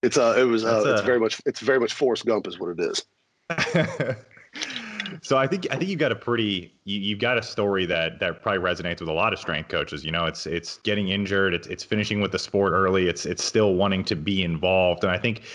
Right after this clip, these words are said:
Speaker 2: that's where people kind of hit this fork where they either go the, the S N C route, which is where you went,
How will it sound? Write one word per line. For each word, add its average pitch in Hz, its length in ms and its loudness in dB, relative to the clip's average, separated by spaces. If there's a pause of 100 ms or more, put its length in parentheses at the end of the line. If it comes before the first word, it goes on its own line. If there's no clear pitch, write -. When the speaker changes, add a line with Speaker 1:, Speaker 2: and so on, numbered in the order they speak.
(140)
Speaker 2:
that's 117 260 0
where 117 120 2
people 107 280 -2
kind 90 200 -4
of 80 80 -6
hit 104 220 -4
this 92 180 -2
fork - 520 0
where 90 200 2
they 90 580 0
either 107 340 2
go 92 460 2
the, 82 400 2
the 90 100 2
S 98 200 0
N 95 60 -6
C 143 220 -2
route, 139 300 2
which 104 140 0
is 95 100 -4
where 90 160 0
you 113 180 -2
went, 123 300 0